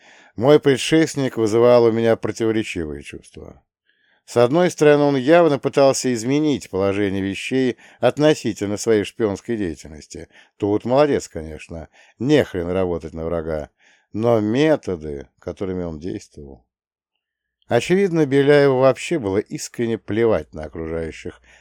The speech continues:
на то, что будет с тем же Ведерниковым. Пожалуй, единственный человек, который хоть немного волновал Максима Сергеевича, это Комарова.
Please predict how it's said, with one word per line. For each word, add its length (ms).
на 240
то, 240
что 380
будет 320
с 100
тем 260
же 100
Ведерниковым. 840
Пожалуй, 520
единственный 560
человек, 480
который 320
хоть 340
немного 520
волновал 580
Максима 420
Сергеевича, 720
это 200
Комарова. 580